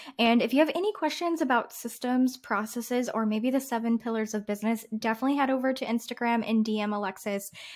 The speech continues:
and chat away about all things systems. <laughs> Thanks again, Alexis. And thank you all of you for listening to this week's episode. We'll be back next week with another episode of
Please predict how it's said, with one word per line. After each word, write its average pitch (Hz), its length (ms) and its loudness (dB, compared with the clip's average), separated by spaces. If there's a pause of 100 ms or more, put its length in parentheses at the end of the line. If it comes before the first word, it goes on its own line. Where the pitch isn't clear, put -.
(140)
and 330 280 6
chat 247 240 4
away 196 360 2
about 226 360 4
all 208 200 2
things 214 340 -4
systems. 269 600 0 (240)
<laughs> - 240 -8
Thanks 277 240 6
again, 269 240 6
Alexis. 226 560 2
And 254 160 8
thank 269 200 6
you 285 140 2
all 247 220 4
of 233 100 2
you 233 180 2
for 233 180 -2
listening 226 380 0
to 240 100 -2
this 220 240 -4
week's 220 220 -4
episode. 285 480 -2
We'll 262 120 2
be 262 180 4
back 233 320 2
next 254 320 -2
week 269 340 -2
with 226 200 0
another 226 360 2
episode 214 480 0
of 202 280 0